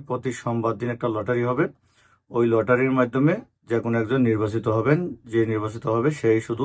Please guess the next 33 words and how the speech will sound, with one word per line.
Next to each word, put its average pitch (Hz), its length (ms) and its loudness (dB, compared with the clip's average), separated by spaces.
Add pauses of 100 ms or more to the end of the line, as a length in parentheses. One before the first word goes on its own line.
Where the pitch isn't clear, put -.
এই 127 120 2
পাঁচ 110 180 -4
হাজার 107 220 -4
রিয়াল 117 240 -2
ক্যাশব্যাক 101 400 -6
পাবে। 92 220 -6 (580)
আর 107 200 -2
এটা 113 160 -4
কিন্তু 120 180 -2
সবাই 117 340 0
পাবে 113 260 0
না 117 100 0
আসলে, 120 260 2 (640)
যারা 117 300 0
এই 123 80 0
লটারিতে 123 460 0
জিততে 120 280 -4
পারবে, 120 260 0 (260)
যাদের 110 260 -2
নাম 123 240 0
আসবে 120 260 0
তারাই 120 300 0
শুধু 110 220 -6
পাবে 107 280 -2
এবং 123 260 0
সেই 113 180 -6
টাকাটা 113 300 -2 (160)
তাদের 104 240 -4
অ্যাকাউন্টে 110 380 -4 (120)
ডিপোজিট 104 360 -8
করে 110 180 -4
দেওয়া 107 200 -2
হবে 113 180 0